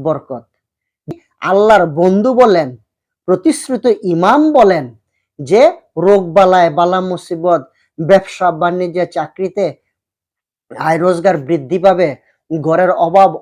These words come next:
অনটন থাকবে না, রোগ বালাই থাকবে না, এবং স্বপ্নে মোরাকাবায় রাসূল সাল্লাল্লাহু আলাইহি ওয়াসাল্লামের দিদার লাভ করা সম্ভব, এবং রাসূল সাল্লাল্লাহু আলাইহি ওয়াসাল্লামের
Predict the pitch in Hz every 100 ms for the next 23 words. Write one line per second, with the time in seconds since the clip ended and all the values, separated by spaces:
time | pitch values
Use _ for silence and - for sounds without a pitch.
0 | 160 175 202 208 196 - 170 165 180 170
1 | 147 151 175 156 175 175 160 - 160 160
2 | 180 170 131 _ _ _ 175 175 165 -
3 | 185 - - 190 175 170 175 170 170 170
4 | 151 143 - 180 - 175 - 175 147 135
5 | 165 175 165 151 151 _ - 175 - 185
6 | 185 185 147 - _ _ _ 170 165 247
7 | 359 _ _ _ - 151 - 214 - 196
8 | 190 190 170